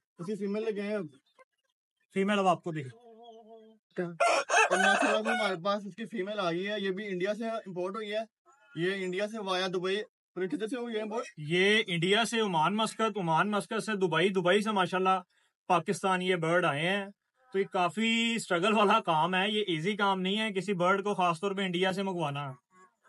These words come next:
Speaker 2: तो ये माशाल्लाह इस, ये भी long tail में है, मगर इसकी tail जोन सी है वो काट दी है, क्योंकि, अ, breeding में थोड़ा issue होता है अगर इनकी tail जोन सी है वो बड़ी हो।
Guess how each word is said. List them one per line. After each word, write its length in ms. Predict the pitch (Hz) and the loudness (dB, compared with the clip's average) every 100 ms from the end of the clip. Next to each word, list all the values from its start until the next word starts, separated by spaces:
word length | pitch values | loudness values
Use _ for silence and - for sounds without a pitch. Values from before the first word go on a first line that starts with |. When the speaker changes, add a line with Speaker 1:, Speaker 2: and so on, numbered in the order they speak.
| - | -8
Speaker 2:
तो 100 | 180 | 0
ये 100 | 202 | 2
माशाल्लाह 400 | 208 196 220 220 | 2 0 2 2
इस, 120 | 208 | 2
ये 140 | 190 214 | 2 2
भी 100 | 240 | 2
long 360 | 214 185 214 | 4 4 4
tail 220 | 226 214 | 2 2
में 100 | 214 | 4
है, 60 | 220 | 2
मगर 240 | 214 214 | 2 2
इसकी 220 | 214 185 226 | 0 0 -4
tail 340 | 160 180 220 | 0 2 2
जोन 220 | 214 214 | 2 0
सी 140 | 202 220 | 0 2
है 140 | 185 | 2
वो 120 | 196 | 2
काट 300 | 196 175 160 | 2 4 4
दी 180 | 156 196 | 2 0
है, 120 | 190 185 | 2 0
क्योंकि, 280 | 196 214 220 | 0 0 2
अ, 840 | 220 698 554 605 719 508 359 185 185 143 | 4 4 2 4 4 2 0 -2 -4 -4
breeding 420 | 185 220 254 262 | -2 0 -2 -2
में 100 | 262 | -2
थोड़ा 260 | 220 220 247 | 0 0 0
issue 260 | 202 160 240 | -4 -4 -4
होता 220 | 208 214 | -4 -2
है 100 | 220 | -2
अगर 200 | 214 208 | -2 -4
इनकी 240 | 202 196 214 | -4 -6 -6
tail 300 | 190 196 208 | -2 -2 -2
जोन 180 | 214 | -4
सी 120 | 190 214 | -6 -4
है 100 | 214 | -4
वो 120 | 208 | -2
बड़ी 260 | 170 135 | -4 -4
हो। 200 | 139 120 | -8 -10